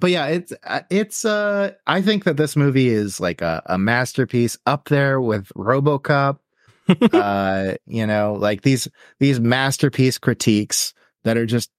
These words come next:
Speaker 1: really, really nice, really well done. Uh, and, and Paul Verhoeven,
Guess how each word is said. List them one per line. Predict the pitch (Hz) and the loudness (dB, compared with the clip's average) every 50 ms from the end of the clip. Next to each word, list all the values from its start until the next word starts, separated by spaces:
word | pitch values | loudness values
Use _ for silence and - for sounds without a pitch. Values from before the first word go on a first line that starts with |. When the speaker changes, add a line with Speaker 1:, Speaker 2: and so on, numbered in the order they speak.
| _ _ _ _ _ _ _ - | _ _ _ _ _ _ _ -2
Speaker 1:
really, | 139 156 180 196 196 180 180 160 135 107 _ - - | 0 2 2 2 2 2 2 0 0 -2 _ -6 -2
really | 156 202 202 190 180 151 | 0 2 2 2 4 4
nice, | 131 120 117 120 120 117 - - - - - _ _ - | 4 4 2 2 0 -2 -2 -4 -6 -8 -12 _ _ -4
really | 160 180 185 185 165 | -2 0 2 2 2
well | 139 135 135 131 123 123 | 2 2 0 0 0 -2
done. | 110 95 104 95 98 98 98 98 98 101 98 _ _ _ _ _ _ _ _ _ - | -2 -2 -2 0 0 0 0 -2 -2 -4 -6 _ _ _ _ _ _ _ _ _ -6
Uh, | 107 113 110 110 107 104 104 104 - - | -4 -2 -2 -2 -2 -2 -4 -4 -4 -4
and, | 120 127 123 120 120 117 - _ - | -2 -2 0 0 -2 -4 -6 _ -8
and | 107 117 117 117 120 - _ _ - | -6 -4 -4 -4 -6 -10 _ _ -4
Paul | - 185 180 160 | -2 -2 0 0
Verhoeven, | 151 165 160 156 165 160 147 156 151 151 151 147 139 | 0 -2 0 0 -2 0 0 0 0 0 0 0 0